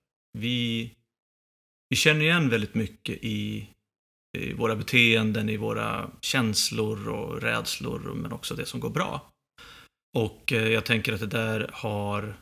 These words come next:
Det finns någonting gemensamt för oss som är alkoholister. Att vi kan identifiera oss med varandra.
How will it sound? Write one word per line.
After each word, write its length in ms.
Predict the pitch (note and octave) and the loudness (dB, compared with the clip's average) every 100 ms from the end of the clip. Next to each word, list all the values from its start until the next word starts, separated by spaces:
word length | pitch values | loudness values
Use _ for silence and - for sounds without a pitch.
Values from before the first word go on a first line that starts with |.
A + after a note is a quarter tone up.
| _ _ _ _ _ - | _ _ _ _ _ -4
Det 60 | |
finns 200 | - A#2 | 0 2
någonting 220 | A2 A#2+ A#2 | 2 4 4
gemensamt 1080 | A#2 A#2+ A#2+ A#2 G#2 - A#1+ - - - - _ - | 6 6 6 4 2 2 0 -4 -12 -18 -20 _ -4
för 220 | G2 - | -4 -2
oss 240 | - - - | -4 -4 -4
som 200 | A#2 A2 | -2 -2
är 40 | |
alkoholister. 680 | A2 - C3 E3 - - - - _ _ _ _ _ _ _ A2+ | -2 0 0 2 0 -6 -18 -20 _ _ _ _ _ _ _ -8
Att 140 | - | -4
vi 100 | G#2+ | -6
kan 520 | - A2+ G#2+ G#2+ G#2+ | -4 -6 -4 -4 -6
identifiera 840 | - G#2+ A#2 G#2+ C3 - D3+ D3+ A#2 | -6 -4 -4 -4 -4 -2 0 0 -2
oss 140 | - | -4
med 120 | A#2 | -4
varandra. 380 | C3+ F3 - | -2 -2 -4